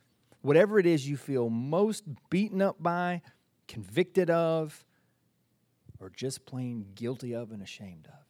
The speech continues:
Jesus' blood covers that.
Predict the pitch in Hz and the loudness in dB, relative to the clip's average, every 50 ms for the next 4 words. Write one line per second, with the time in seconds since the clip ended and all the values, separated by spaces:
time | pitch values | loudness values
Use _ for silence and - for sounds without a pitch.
0 | _ _ _ _ _ _ _ _ _ _ _ _ _ _ _ _ _ _ _ _ | _ _ _ _ _ _ _ _ _ _ _ _ _ _ _ _ _ _ _ _
1 | _ _ _ _ _ _ _ _ _ _ _ 110 110 123 135 156 156 147 151 156 | _ _ _ _ _ _ _ _ _ _ _ -8 -6 -2 -2 -2 -2 -2 -4 -8
2 | 151 - - 139 123 - _ - 110 104 95 82 85 90 - - _ _ _ _ | -10 -10 -14 -16 -16 -16 _ -10 -8 -8 -8 -8 -12 -14 -16 -20 _ _ _ _
3 | _ _ _ _ _ _ _ _ _ _ _ _ - - - - 95 98 92 - | _ _ _ _ _ _ _ _ _ _ _ _ -20 -14 -12 -12 -12 -12 -12 -14
4 | - - - - - - - | -16 -18 -20 -20 -20 -20 -20